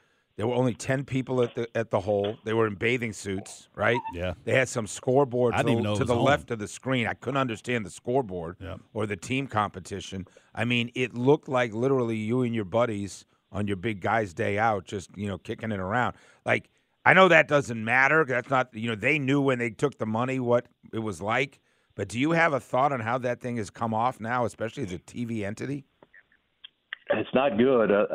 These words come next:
Speaker 3: I think I read they were fifty-first in sporting events, um, in television ratings on Saturday, and they played Thursday to Saturday to, to get out of the way of the, of the Super Bowl in Vegas. But, you know, the ratings the week before,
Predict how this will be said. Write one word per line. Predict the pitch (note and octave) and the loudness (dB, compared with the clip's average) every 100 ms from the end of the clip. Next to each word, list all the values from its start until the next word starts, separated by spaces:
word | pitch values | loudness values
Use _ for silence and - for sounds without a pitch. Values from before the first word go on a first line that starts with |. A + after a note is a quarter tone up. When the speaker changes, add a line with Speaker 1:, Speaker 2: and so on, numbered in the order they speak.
| G#2+ | 0
Speaker 3:
I | - | 2
think | A2+ G#2 - | 0 0 0
I | G#2+ | 2
read | G2+ G#2 | 4 2
they | G#2 | 2
were | G2 F#2+ - | 2 0 2
fifty-first | B2+ B2 G#2+ - G#2 G#2 - | 0 2 0 2 2 2 0
in | G2 F2+ - | -2 -2 0
sporting | G#2+ G#2 G#2 | 2 4 6
events, | G#2+ G#2+ G#2+ - - - _ _ _ _ _ _ _ _ | 6 6 4 0 -12 -18 _ _ _ _ _ _ _ _
um, | - G2+ G2+ F#2+ | 0 2 2 2
in | F#2 G#2 | 2 4
television | A2 G#2 G#2+ G2+ | 2 4 2 4
ratings | G#2 G#2+ G2+ F#2+ | 6 4 4 2
on | F#2+ F#2 | 2 2
Saturday, | G#2 G2+ G#2 G2+ G2 F2+ | 2 4 4 4 4 4
and | G2 | 4
they | G2+ | 2
played | - G#2 F#2+ - | 2 2 0 0
Thursday | G#2 G2+ F#2 G2+ | 0 0 0 -2
to | - - | -2 0
Saturday | G2 G2 G2 G2 F#2+ | 2 2 2 2 0
to, | F#2+ - | -6 -6
to | - | -4
get | F#2+ F#2+ | 2 4
out | F#2+ | 4
of | |
the | F#2+ | 4
way | F#2 | 4
of | G#2 | 2
the, | G2 - - A2+ | 0 -4 0 0
of | G2 | 2
the | - | 2
Super | A2+ G2+ | 2 4
Bowl | G2+ G#2+ G#2 | 4 4 4
in | G2 | 4
Vegas. | G#2 G#2 G2+ - - | 4 4 2 0 0
But, | G2 - - _ - - _ _ _ | -2 -2 -12 _ -20 -20 _ _ _
you | C3+ | 4
know, | A#2+ | 6
the | A#2 | 6
ratings | A#2+ B2 A#2 A2 | 6 6 4 2
the | F#2+ | 2
week | G#2+ A#2 - | 4 4 2
before, | G2+ G#2+ A2 A2 G2+ | -2 4 6 6 4